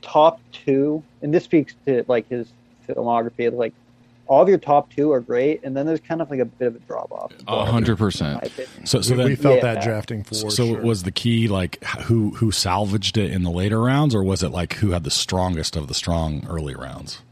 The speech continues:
Speaker 1: Yeah, I, yeah, who salvaged it in, in the later rounds is
Speaker 3: Okay.
Speaker 1: probably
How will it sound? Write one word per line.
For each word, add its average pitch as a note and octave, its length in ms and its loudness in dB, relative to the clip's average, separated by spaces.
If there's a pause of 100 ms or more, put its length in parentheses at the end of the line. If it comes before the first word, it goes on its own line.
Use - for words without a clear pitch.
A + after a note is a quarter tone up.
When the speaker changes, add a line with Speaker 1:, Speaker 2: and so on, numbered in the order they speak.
(1120)
Speaker 1:
Yeah, G#3 260 6 (100)
I, G#3 180 0 (520)
yeah, C#3 320 4
who A3+ 240 4
salvaged D3+ 720 0
it C3+ 240 2
in, A#2+ 480 -6 (720)
in C3 140 -2
the A#2+ 100 2
later A2+ 380 2
rounds B2 460 -10
is - 100 -12
Speaker 3:
Okay. D#2 100 -6
Speaker 1:
probably C#2+ 500 -2